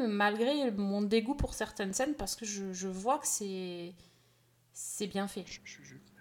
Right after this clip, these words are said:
Speaker 2: je pense que ça se tient à une, à une réponse qui est le scénario. Euh, dans, dans Them, en tout cas,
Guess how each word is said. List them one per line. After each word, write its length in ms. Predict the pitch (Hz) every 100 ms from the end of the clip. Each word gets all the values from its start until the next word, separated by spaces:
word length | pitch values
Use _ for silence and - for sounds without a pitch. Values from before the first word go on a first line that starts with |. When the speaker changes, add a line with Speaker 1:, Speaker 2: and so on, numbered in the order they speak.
| - - - - _ _ _ _ _ -
Speaker 2:
je 80 |
pense 160 | - 185
que 80 | 165
ça 160 | 175
se 60 | 160
tient 280 | - 190 185
à 140 | 139
une, 240 | 139 135 92
à 80 |
une 80 | 120
réponse 380 | 120 123 180 185
qui 100 | -
est 40 |
le 60 | 117
scénario. 500 | - 143 165 185 156 - - - -
Euh, 380 | 117 113 113 107 101 - - - - - - - - -
dans, 640 | 156 156 143 127 120 123 127
dans 220 | 131 127
Them, 340 | 117 151 226
en 120 | 196 -
tout 140 | -
cas, 260 | 156 135